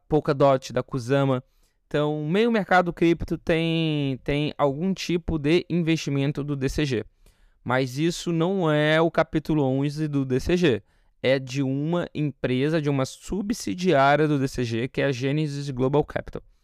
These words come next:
Então, não é uma notícia tão catastrófica pro mercado que nem seria se fosse do D C G.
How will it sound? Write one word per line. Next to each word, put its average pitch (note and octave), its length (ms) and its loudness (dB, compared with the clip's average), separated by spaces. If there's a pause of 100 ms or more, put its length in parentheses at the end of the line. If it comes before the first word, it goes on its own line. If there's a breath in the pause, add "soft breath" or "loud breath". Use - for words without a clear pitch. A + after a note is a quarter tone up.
(400)
Então, B2 720 -2 (500)
não E3+ 480 2
é D#3+ 260 2
uma D#3 220 -2
notícia D#3+ 840 -2 (540)
tão F#3 240 -2
catastrófica D#3 920 -2
pro C3 140 -4
mercado D3+ 720 2
que - 140 -4
nem E3 180 0
seria D#3+ 580 0
se - 180 -10
fosse D3 420 -4
do D3+ 120 -4
D C#3 120 -2
C D#3+ 160 -2
G. B2 200 -2